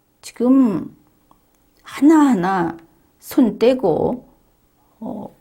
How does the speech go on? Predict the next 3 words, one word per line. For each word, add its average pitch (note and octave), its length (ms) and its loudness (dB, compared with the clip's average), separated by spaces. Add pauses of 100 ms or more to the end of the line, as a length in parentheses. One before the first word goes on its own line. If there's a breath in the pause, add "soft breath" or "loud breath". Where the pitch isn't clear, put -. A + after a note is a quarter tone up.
(720)
포기하고 A#3 1080 -2 (720)
이러고 F#3 320 0
있는데 D#3+ 640 0